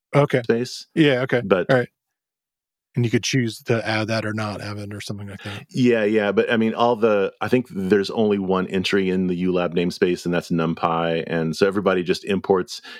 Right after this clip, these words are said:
Speaker 2: U lab dot numpy as N P and then does the standard N P dot array <laughs>
Speaker 1: Okay.
Speaker 2: sort of things.
Speaker 1: Yeah.
Speaker 2: <laughs>
Speaker 1: Yeah, so they can do some vector kinds of stuff,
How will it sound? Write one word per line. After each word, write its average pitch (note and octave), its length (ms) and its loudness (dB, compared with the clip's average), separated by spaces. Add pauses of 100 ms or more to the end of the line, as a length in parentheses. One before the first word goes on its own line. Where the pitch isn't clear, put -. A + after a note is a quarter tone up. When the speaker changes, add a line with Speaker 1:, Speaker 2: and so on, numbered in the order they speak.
Speaker 2:
U G2 160 2
lab F#2 400 0
dot F2+ 280 2
numpy F2+ 560 0
as E2 280 -2
N F2 180 -2
P E2 300 0
and E2 100 0
then E2 80 -2
does E2 200 0
the E2+ 100 -4
standard E2 420 -2
N E2+ 160 -2
P E2+ 160 -2
dot D#2+ 160 0
array D#2 500 0 (300)
<laughs> - 340 -2
Speaker 1:
Okay. C#3+ 260 4
Speaker 2:
sort A2 180 0
of G2+ 80 0
things. C3 340 4 (340)
Speaker 1:
Yeah. C#3+ 260 -2 (140)
Speaker 2:
<laughs> - 40 -4 (420)
Speaker 1:
Yeah, E3 160 4
so E3 160 2
they E3 80 4
can D#3 80 2
do C#3+ 100 2
some D#3 320 2
vector A#2+ 640 2 (140)
kinds B2 360 0
of A2 120 -4 (140)
stuff, - 280 0